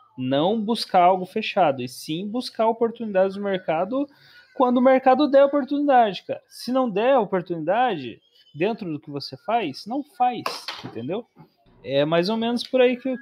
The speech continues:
que eu, que eu vejo. Agora, cara, é... talvez essa, é... essa média de vinte por cento aí, cara,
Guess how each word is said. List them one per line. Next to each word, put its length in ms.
que 140
eu, 160
que 160
eu 120
vejo. 440
Agora, 360
cara, 400
é... 720
talvez 720
essa, 480
é... 380
essa 340
média 360
de 120
vinte 280
por 220
cento 500
aí, 180
cara, 340